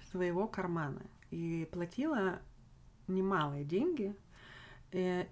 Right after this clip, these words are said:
как бы из чего я сделала для своих выступлений такую таблицу, которую я поделила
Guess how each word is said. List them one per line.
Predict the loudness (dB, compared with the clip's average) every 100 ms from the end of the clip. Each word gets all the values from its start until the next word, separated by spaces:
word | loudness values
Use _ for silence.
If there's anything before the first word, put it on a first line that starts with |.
| -4
как | -2 6
бы | 6
из | 6
чего | 4 4 6 8
я | 8 8 8 8 6
сделала | 2 4 6 8 8 6 6 6 4 0
для | -2 0 0
своих | 2 0 0
выступлений | -4 -6 2 4 6 6 4 4
такую | 0 -2 2 6 6 6 2 -4
таблицу, | -2 2 4 4 2 0 0 -4
которую | 0 2 4 4
я | 4 2
поделила | 2 2 2 4 4 6 4